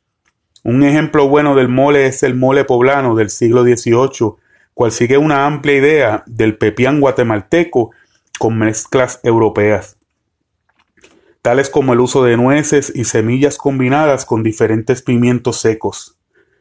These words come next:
una elaboración de especias del viejo mundo y a menudo el uso del chocolate. Cada historia de la cocina mexicana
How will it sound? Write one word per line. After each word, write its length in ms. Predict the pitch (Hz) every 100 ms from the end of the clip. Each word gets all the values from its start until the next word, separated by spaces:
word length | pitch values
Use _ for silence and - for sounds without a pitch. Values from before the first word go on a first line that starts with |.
| _ _ _ _ _
una 220 | - 143 170
elaboración 680 | 165 156 143 - 165 165
de 80 | 143
especias 760 | 135 - 156 160 120 98 - 113
del 160 | 117
viejo 280 | 113 127 139
mundo 560 | 143 165 143 113 107 _ _ _ _ _ _ _ -
y 120 | 131
a 60 | 135
menudo 520 | 135 160 196 180 143
el 120 | 143
uso 380 | 160 - 175 -
del 180 | 123 113
chocolate. 680 | 120 - 98 104 101 90 _ _ _ _ _ _ _ _ _ _ _ _ _ _ -
Cada 240 | 143 151
historia 440 | 180 - 180 180 165
de 80 | 147
la 140 | 131
cocina 360 | 139 - 139 151
mexicana 720 | 151 143 147 151 120 107